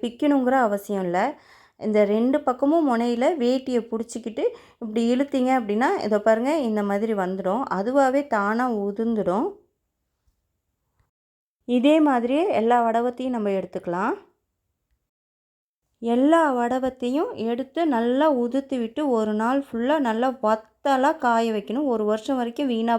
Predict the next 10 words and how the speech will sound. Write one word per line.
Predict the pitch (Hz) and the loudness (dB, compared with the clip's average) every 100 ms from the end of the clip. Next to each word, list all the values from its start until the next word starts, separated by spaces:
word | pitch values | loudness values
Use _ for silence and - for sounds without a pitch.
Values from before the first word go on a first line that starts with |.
| 226 | 0
போகாம | 208 208 233 214 | 0 -2 -2 -4
இருக்க. | 202 - 226 339 - _ _ _ _ _ _ _ _ _ _ _ _ _ - 220 | -6 -2 0 -2 -6 _ _ _ _ _ _ _ _ _ _ _ _ _ -8 0
கில்லிப்பெட்டே | 254 269 285 269 247 247 269 294 | 2 4 4 4 2 2 2 4
வடியாலு | 226 214 233 226 220 247 359 262 | 2 2 2 4 2 0 -2 0
வடவம் | 220 220 240 247 427 370 | 0 2 2 0 -2 -4
சூப்பரா | - 262 262 262 262 254 | -6 -4 -2 0 2 0
ரெடி | 233 240 247 | 0 0 0
ஆயிடுச்சு | 233 233 - | 0 -4 -6
பாருங்க. | 208 208 226 277 220 | -4 -2 0 0 0
நல்லா | 208 240 | -2 0